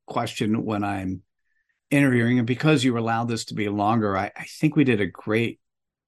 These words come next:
job at, um, I think we did a great job of getting people to think about,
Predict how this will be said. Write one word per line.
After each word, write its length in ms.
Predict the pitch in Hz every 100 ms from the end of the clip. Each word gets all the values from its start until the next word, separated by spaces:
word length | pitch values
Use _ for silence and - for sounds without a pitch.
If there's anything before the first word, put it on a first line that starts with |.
| -
job 560 | 113 104 107 104 92 -
at, 460 | 107 98 92 90 - -
um, 480 | 98 95 92 92 - _ _ _ _ _ _ _ _ _
I 40 | -
think 220 | 165 165
we 100 | 175
did 180 | 147 139
a 60 |
great 240 | 127 135 123
job 320 | 123 117 110
of 200 | 101 -
getting 280 | 127 123 123
people 240 | 127 117
to 80 | 113
think 400 | 90 - 139 127
about, 480 | 110 101 95 95